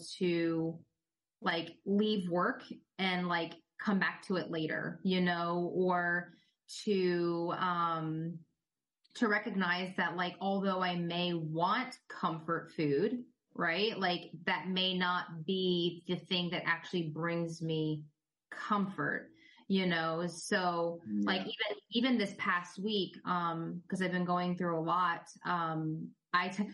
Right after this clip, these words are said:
Speaker 1: I texted my own personal health coach, 'cause every co-, every client coach has their own coach, right? So, like,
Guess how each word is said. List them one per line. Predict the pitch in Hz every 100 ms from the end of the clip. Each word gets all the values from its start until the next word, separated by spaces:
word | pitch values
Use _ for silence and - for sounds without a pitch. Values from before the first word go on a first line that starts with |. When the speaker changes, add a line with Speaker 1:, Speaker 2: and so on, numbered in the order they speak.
| -
Speaker 1:
I | 226
texted | 262 - 226
my | 190 180 175
own | 185 190
personal | 190 190 180 160
health | 175 180 -
coach, | 165 160 -
'cause | 165 175
every | 202 202
co-, | - 180
every | 208 233
client | - 220 208 208 196 196
coach | 196 185
has | 190 180
their | 170 170
own | 175
coach, | 220 170 151 170
right? | 165 185 -
So, | 190 175
like, | 170